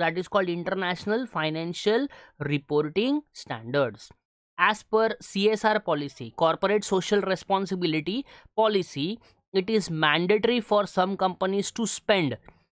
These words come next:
तो अभी आपने देखा होगा सीएसआर एक्टिविटीज करना कंपलसरी हो गया है, तो इसके लिए भी रूल है, टू परसेंट of its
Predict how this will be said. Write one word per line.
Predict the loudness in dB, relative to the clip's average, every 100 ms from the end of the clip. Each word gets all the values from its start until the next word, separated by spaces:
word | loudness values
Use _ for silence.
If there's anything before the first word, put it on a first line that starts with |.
| _ _ _ _ _ 0
तो | 2
अभी | 4 2 4 2
आपने | 2 2
देखा | 2 2 2
होगा | 4 4 2
सीएसआर | 2 4 4 4 4
एक्टिविटीज | 2 0 -2 -2 -2 -4
करना | -2 0 2 2
कंपलसरी | 0 -2 0 0 4
हो | 4
गया | 4 2
है, | 2 0 -4 -18 -6 0
तो | 2
इसके | 2 2
लिए | 2
भी | 4 2
रूल | 2 4
है, | 4 2 0 -10 -20 _
टू | -2 2
परसेंट | 2 2 0 2
of | 2 2
its | 2